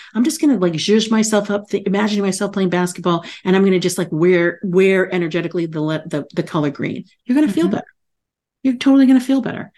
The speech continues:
Speaker 1: because you're,
Speaker 2: Yes.
Speaker 1: you're going to shift back to your own energy, and you're gonna lift it up by, by thinking and imagining something fun.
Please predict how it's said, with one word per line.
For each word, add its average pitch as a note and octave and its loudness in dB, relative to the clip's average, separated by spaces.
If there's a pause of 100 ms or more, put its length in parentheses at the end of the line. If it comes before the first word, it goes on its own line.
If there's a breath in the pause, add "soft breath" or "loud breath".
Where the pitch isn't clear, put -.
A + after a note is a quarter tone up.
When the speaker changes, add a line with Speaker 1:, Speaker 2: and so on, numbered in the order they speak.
(160 soft breath)
Speaker 1:
because G3 0
you're, G#3 4
Speaker 2:
Yes. G3+ 0
Speaker 1:
you're G3+ 2
going - 0
to F#3+ -6
shift - -4
back G#3 -2
to F#3+ -2
your E3+ 0
own F#3+ 2
energy, E3+ -2 (400 loud breath)
and G#3 4
you're E3+ 2
gonna F3 2
lift F3 0
it F3+ 0
up F3+ -6
by, D#3 -2 (180)
by D#3 0
thinking F3 -2
and E3 0
imagining D#3 0
something - -8
fun. - -12